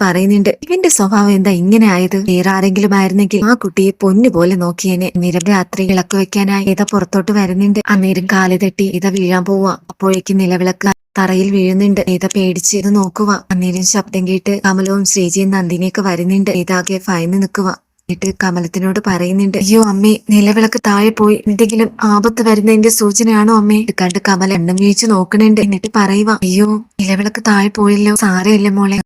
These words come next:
അറിയാതെ വീണതല്ലേ, മോള് വിഷമിക്കണ്ട." നേരം നന്ദിനി പറയുന്നുണ്ട്, "ഇവൾ ഈ വീട്ടിന് ദോഷം തന്നെയാ, അതുകൊണ്ടല്ലേ നിലവിളക്ക് താഴെ പോയത്." ഇത് കേട്ട്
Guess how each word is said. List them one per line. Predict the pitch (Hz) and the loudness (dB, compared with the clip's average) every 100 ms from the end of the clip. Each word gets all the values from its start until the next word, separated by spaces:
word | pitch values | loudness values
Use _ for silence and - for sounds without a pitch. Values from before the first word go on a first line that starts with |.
| - | -4
അറിയാതെ | 208 185 190 196 | -4 -2 0 2
വീണതല്ലേ, | 233 208 202 202 196 196 | 2 2 2 0 0 -2
മോള് | 196 | 0
വിഷമിക്കണ്ട." | 233 185 - 190 - 185 190 - | 0 0 -2 -2 -2 -2 -4 -2
നേരം | 180 180 | -2 0
നന്ദിനി | 202 185 170 180 202 | 0 0 0 0 0
പറയുന്നുണ്ട്, | 180 175 185 208 208 | 0 0 2 2 2
"ഇവൾ | 214 247 | 4 4
ഈ | 240 | 4
വീട്ടിന് | 202 196 220 214 | 4 4 4 4
ദോഷം | 190 190 190 247 208 | 4 2 2 2 2
തന്നെയാ, | 180 202 196 | 2 2 2
അതുകൊണ്ടല്ലേ | 202 233 254 233 190 196 165 | 2 2 2 4 2 2 2
നിലവിളക്ക് | 202 196 214 208 220 202 | 4 4 2 0 0 0
താഴെ | 185 202 214 | 2 2 2
പോയത്." | 190 196 208 | 2 2 0
ഇത് | 202 196 | -2 0
കേട്ട് | 190 | -2